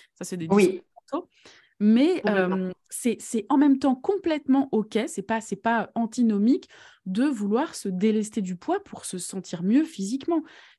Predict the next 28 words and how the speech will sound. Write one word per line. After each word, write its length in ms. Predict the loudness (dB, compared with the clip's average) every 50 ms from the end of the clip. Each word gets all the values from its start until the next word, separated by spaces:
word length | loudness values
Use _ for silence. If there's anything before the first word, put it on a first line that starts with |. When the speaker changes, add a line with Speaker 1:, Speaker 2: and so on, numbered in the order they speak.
| -6
Speaker 1:
Et, 240 | -4 -4 -2 -2 -2
et 60 | -2
on, 120 | -2 -2 -4 -4
on, 120 | -6 -4 -2
on 80 | -2
veut 160 | -2 -2 -2 -4
pas 340 | -2 -2 0 0 0 0 0
être, 220 | -2 -4 -4 -2
euh, 240 | -2 0 0 0 -2 -4 _ _ _ _ _ _ _ _ _ -6
on 80 | -6 -2
peut 160 | 2 2 2
pas 180 | 2 0 -2 -2
promouvoir 600 | -2 -2 -2 0 0 0 0 0 -2 -2 0 -2
aujourd'hui 400 | -2 -2 -4 -4 -4 -4 -4 -4
cette 180 | -4 -6 -10
espèce 260 | -10 -8 -4 -4 -2
de 120 | -2 -2 -4
fausse 400 | -6 -6 -2 0 0 0 0 -2
acceptation 600 | -4 -2 -2 -4 -4 -2 -2 -4 -4 -4 -4 -4
de 60 | -4
soi 320 | -4 -4 -2 -2 -2 -2
qu'on 160 | -2 -4 -8 -6
peut 80 | -8
retrouver 320 | -8 -10 -8 -6 -4 -4 -4
parfois, 460 | -4 -8 -14 -12 -6 -4 -2 -2 -2
où 120 | -2 -4
faut, 300 | -4 -4 0 0 2 2
euh, 80 | 0